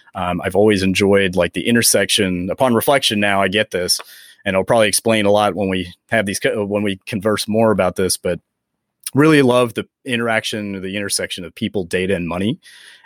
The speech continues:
and, you know, how that, uh, changes over time. So for the energy space, we were building enterprise software for utility companies, from everything from, uh, planning software, like, uh,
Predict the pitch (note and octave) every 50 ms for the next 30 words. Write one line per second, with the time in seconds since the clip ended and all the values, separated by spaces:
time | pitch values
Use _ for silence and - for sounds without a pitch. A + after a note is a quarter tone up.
0 | _ - G#2+ G#2 G#2 G#2+ G#2 G2+ G#2 G2+ G2 F#2 - - A2+ G#2+ G#2 G2 - A#2
1 | A2+ G#2+ G#2 G#2+ G#2 G2+ G2 - _ - A2 G2 F#2+ F#2 F2 - A2+ G#2 F#2 F2+
2 | F#2 F2 F2 - - - C3+ C3+ C3 A#2+ A2 - A#2+ G#2+ G#2 G#2 - - A2 G2+
3 | G#2 A2+ A#2+ B2 A2+ A#2 G#2 - - A#2 A2+ A2+ A2 G#2+ - - G2 F2+ F#2 F2
4 | F2+ G2+ F#2+ F#2 F#2 F#2 F#2 F2 F2 F2+ - - - - - - - - A#2+ A#2+
5 | A#2 G#2 B2+ A2 G#2+ - B2+ A#2 A2 - - A#2+ A2 - - G2 F#2+ G2 - -
6 | D3+ D3 C3 C3+ A#2+ - C3+ B2+ A#2 C3+ B2+ B2 A#2+ A#2 A#2 - - G#2 F#2+ F2+
7 | F#2 F2+ - A#2+ A2+ A2+ A2+ G#2 - A#2+ A2 G#2+ G#2 - - G2 F#2 F#2 F#2 F#2
8 | F2 E2+ - - - - - - - - - - G2 G2 F#2 F#2 F#2 F#2 F2+ -
9 | - - C3+ B2+ C3 C3 B2+ B2+ A2+ - - A#2 A#2 A2+ - - A2+ A2 A2+ A2
10 | A2 A2 G#2+ F#2 F#2+ G2 F#2 E2+ F2 - F#2 F2 F2+ F#2 F#2